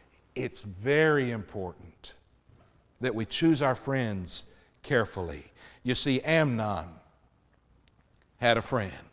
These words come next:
And because Amnon listened to his friend, Tamar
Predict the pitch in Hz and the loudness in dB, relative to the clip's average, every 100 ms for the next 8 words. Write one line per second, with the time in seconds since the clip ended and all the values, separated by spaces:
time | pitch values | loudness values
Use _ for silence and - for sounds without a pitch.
0 | - _ _ _ _ _ _ _ _ _ | -20 _ _ _ _ _ _ _ _ _
1 | _ _ _ _ _ _ _ _ _ _ | _ _ _ _ _ _ _ _ _ _
2 | _ - 127 113 120 170 180 165 147 120 | _ -2 0 0 0 6 10 10 8 4
3 | - - - - - - - - 151 151 | -4 -8 -12 -18 -20 -20 -14 2 4 6
4 | 139 135 123 156 156 147 127 131 120 117 | 6 4 6 4 4 0 0 2 2 0
5 | - 151 143 110 85 78 - _ _ _ | 0 0 2 0 -4 -10 -20 _ _ _
6 | - 180 143 107 98 98 | 6 6 6 2 0 -2